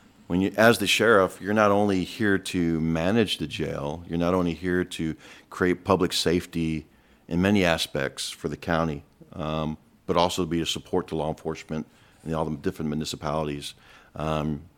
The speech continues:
you're also here to provide, uh,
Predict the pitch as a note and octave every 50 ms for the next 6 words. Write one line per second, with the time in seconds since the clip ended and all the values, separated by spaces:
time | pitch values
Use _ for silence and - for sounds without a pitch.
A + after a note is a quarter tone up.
0 | _ _ _ _ _ _ _ _ _ _ _ _ - - F2+ F#2 F2 E2+ F2 -
1 | - F2 E2 - F#2 F2+ E2+ E2+ E2+ D2+ - - E2+ E2 D#2+ - - E2+ D2+ E2+
2 | E2 E2 E2 D#2+ D2 - - _ _ _ _ _ _ _ _ _ _ _ _ _
3 | _ _ - - D#2+ D#2 D#2 D#2 D2+ D2 C#2+